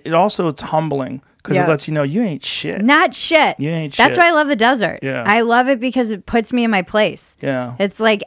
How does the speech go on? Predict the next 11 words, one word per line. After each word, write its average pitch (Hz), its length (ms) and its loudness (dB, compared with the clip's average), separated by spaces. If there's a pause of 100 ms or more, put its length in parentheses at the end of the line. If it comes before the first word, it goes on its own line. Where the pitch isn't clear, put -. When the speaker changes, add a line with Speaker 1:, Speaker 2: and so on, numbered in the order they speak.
Speaker 2:
everything 262 600 0
in 247 80 0
the 233 100 2
desert 190 580 0
has 196 260 0
evolved 175 600 0 (360)
to 240 180 0
survive 202 880 0 (160)
the 226 180 0
harshest 220 560 0
conditions 196 680 -2